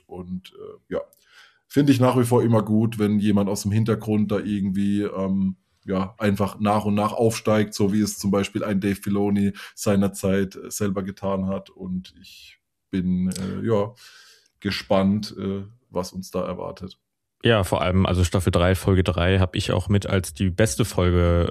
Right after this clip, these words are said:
Speaker 2: ähm, von Staffel drei von The Mandalorian in Erinnerung. Das war, wenn ich mich recht entsinne, die Folge mit, ähm, Doktor Pershing auf Coruscant, ähm, mit diesem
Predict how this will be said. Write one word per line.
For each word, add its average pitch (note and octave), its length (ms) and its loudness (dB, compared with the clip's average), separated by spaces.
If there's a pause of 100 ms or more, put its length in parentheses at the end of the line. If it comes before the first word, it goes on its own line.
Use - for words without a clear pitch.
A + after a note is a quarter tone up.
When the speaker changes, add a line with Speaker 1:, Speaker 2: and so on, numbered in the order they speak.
Speaker 2:
ähm, E2+ 300 0
von E2+ 260 -4
Staffel E2+ 240 -2
drei E2+ 420 0 (520)
von F2+ 240 -2
The F2+ 80 4
Mandalorian F2+ 480 4
in F#2 100 2
Erinnerung. F#2 460 2
Das F#2+ 180 0
war, F#2 400 4
wenn F#2+ 100 2
ich F2+ 60 2
mich F2+ 180 2
recht G2 160 0
entsinne, F#2+ 260 2
die F2+ 100 2
Folge F#2+ 360 2
mit, - 540 -2
ähm, F2 380 2
Doktor F#2 260 2
Pershing G#2 600 2
auf - 180 -2
Coruscant, A2 840 0 (680)
ähm, A#2 560 0
mit G2+ 160 -4
diesem F2+ 880 0